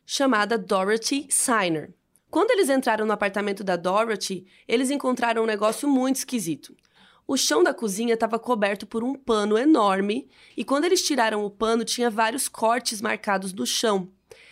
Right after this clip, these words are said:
O piso ali é um negócio americano que é bem comum lá, que é tipo um adesivão que colam em cima de um piso velho, sabe? E depois dá pra arrancar esse adesivo e pôr outro.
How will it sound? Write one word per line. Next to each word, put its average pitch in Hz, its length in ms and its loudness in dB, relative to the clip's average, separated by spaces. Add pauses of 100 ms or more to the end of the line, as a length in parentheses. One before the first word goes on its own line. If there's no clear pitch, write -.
(300)
O 370 100 4
piso 269 460 2
ali 196 420 0 (200)
é 208 160 2
um 226 100 0
negócio 226 340 0
americano 226 600 -2
que 220 100 -2
é - 20 0
bem 269 140 -2
comum 247 400 2
lá, 214 160 0
que 214 100 -8
é 208 40 -2
tipo 311 300 -2
um 339 40 4
adesivão 208 580 0
que 196 140 -8
colam 196 340 0
em 185 60 0
cima 208 260 -4
de 196 120 0
um 190 40 0
piso 190 320 -6
velho, 180 400 -2
sabe? 202 480 -4 (220)
E 220 80 -2
depois 233 260 2
dá 247 120 0
pra 247 100 0
arrancar 247 280 -2
esse 233 120 -4
adesivo 220 400 0
e 233 60 -2
pôr 247 240 0
outro. 175 440 0